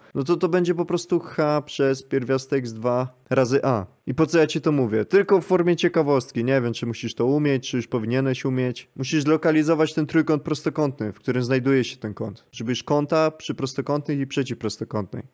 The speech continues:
Wtedy możesz zacząć odczytywać funkcje trygonometryczne.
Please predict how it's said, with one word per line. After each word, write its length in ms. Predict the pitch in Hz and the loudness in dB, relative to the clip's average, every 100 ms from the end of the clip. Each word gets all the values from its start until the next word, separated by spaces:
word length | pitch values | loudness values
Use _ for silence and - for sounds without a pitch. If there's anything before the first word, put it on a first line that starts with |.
| _ _ | _ _
Wtedy 240 | 139 143 | 0 2
możesz 300 | 147 135 143 | 2 2 0
zacząć 380 | 143 139 151 151 | 0 0 -2 -4
odczytywać 720 | 135 143 131 139 135 127 135 | -4 -6 -4 0 0 -2 -8
funkcje 300 | - 135 120 | -8 -6 -6
trygonometryczne. 800 | 107 117 107 107 104 104 101 113 | -6 -4 -4 -4 -4 -4 -6 -12